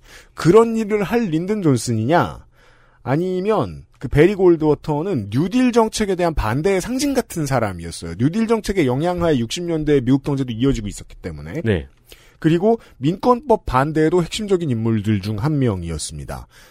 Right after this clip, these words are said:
Speaker 1: 그 흑백 분리를 지지했어요. 그런 두 사람 간의 싸움이었는데 공화당 관계자인 척하는 민주당의 티비 광고가 하나 나옵니다. 한 공화당원의 고백이라는 제목의 광고예요. 광고 내용이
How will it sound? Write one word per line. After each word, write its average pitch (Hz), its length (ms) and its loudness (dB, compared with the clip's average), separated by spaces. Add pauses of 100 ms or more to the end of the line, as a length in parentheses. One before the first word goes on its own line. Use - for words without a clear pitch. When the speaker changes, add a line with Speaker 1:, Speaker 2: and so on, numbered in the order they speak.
(120)
Speaker 1:
그 98 400 -8
흑백 - 340 -2
분리를 180 680 -2
지지했어요. 120 600 -2 (1000)
그런 214 320 6
두 143 100 0
사람 180 260 4
간의 165 200 2
싸움이었는데 143 960 2 (240)
공화당 220 500 2
관계자인 175 720 2
척하는 214 720 -2
민주당의 208 540 0
티비 269 240 2
광고가 175 320 6
하나 131 140 0
나옵니다. 73 400 -12 (1300)
한 254 300 0
공화당원의 185 720 2
고백이라는 180 720 4
제목의 131 420 4
광고예요. 85 600 -6 (460)
광고 180 340 2
내용이 156 680 -2